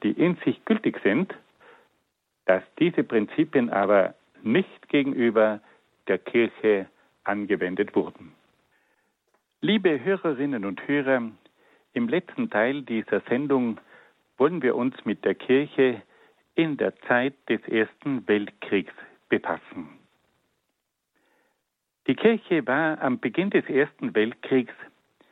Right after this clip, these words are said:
mit der schwierigen Tatsache konfrontiert, dass die Katholiken gegensätzlichen Lagern angehörten und dass Katholiken gegen Katholiken kämpften. Hundertvierundzwanzig Millionen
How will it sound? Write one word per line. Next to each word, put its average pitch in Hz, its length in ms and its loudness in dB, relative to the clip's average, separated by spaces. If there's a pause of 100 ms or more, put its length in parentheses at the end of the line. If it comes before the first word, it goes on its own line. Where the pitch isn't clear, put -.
(260)
mit 127 140 -2
der 120 100 2
schwierigen 135 580 2
Tatsache 117 600 -2
konfrontiert, 113 920 0 (1000)
dass 120 120 2 (100)
die 117 100 -8
Katholiken 120 920 -6 (280)
gegensätzlichen 117 1400 0
Lagern 117 500 0
angehörten 113 880 0 (840)
und 117 240 0
dass 131 120 4 (120)
Katholiken 156 600 -4
gegen 147 240 0
Katholiken 139 680 -2
kämpften. 95 580 -6 (1300)
Hundertvierundzwanzig 165 1400 0
Millionen 113 680 2